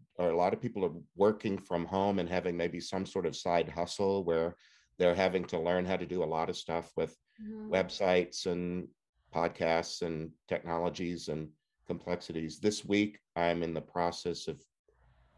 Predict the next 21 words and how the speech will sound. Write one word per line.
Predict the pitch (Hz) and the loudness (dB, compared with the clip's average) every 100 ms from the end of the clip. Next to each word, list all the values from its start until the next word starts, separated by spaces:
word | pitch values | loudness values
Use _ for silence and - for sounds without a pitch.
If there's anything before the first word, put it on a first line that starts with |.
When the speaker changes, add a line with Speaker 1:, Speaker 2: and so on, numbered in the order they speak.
| _ _ - | _ _ -12
Speaker 1:
potentially | - - 98 - 95 | -8 -2 -2 0 2
hiring | 82 - 92 92 90 85 | 2 0 0 2 2 0
an | 82 | -2
assistant | - 90 - 104 - | -6 -6 -6 -8 -8
for | 85 | -8
the | 92 | -6
first | - 95 - | -6 -8 -6
time | 92 101 110 _ _ | -6 -6 -10 _ _
because | - 175 - | -2 0 0
I | |
just | 78 85 - | -2 -4 -4
can't | 95 - | -6 -4
keep | 90 82 | -8 -2
up | 85 - _ _ _ _ | -2 -2 _ _ _ _
with | 78 82 | -6 0
all | 85 90 | 2 2
of | 82 | 0
the | - 85 - _ - | -2 -4 -6 _ -16
Speaker 2:
Oh, | |
that's | 220 214 - | -16 -16 -18
great. | 202 196 185 | -16 -14 -14